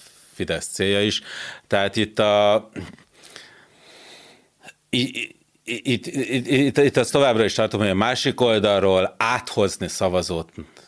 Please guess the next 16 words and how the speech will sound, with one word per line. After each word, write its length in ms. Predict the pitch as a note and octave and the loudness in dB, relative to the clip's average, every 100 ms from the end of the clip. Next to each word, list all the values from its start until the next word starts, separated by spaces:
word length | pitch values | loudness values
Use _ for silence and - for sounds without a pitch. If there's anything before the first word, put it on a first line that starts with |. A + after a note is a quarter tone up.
| - | -14
ö, 580 | E2+ D#2+ E2 D#2+ D#2+ E2 D#2+ _ _ _ _ _ _ _ _ _ _ | -8 -4 -2 -2 -4 -6 -10 _ _ _ _ _ _ _ _ _ _
biztos 420 | G2+ A#2+ - C3 | -2 0 0 0
van 180 | B2 G#2+ | 2 2
rá 140 | G2 | 0
példa, 720 | F#2 G2+ F#2+ G2+ A2 G#2+ G#2+ A2 | 0 0 0 2 2 2 2 0
de 260 | F#2+ F2+ | 0 0
tömegével 680 | - G#2 G2+ F#2+ G2 F#2 F2 | 0 0 0 0 0 0 0
úgy, 200 | F#2 - | -2 -2
hogy 120 | E2+ | -2
ez 140 | F2 | -2
döntse 340 | E2+ F2 D#2+ D#2 | -2 -4 -4 -4
el 80 | D2+ | -2
a 80 | |
választást, 540 | D2 D#2+ D#2 D#2+ D2+ - | 0 -2 -2 -6 -8 -8
nem 160 | D#2 | -8
lehet. 380 | D2+ C#2+ C2+ - | -8 -10 -14 -16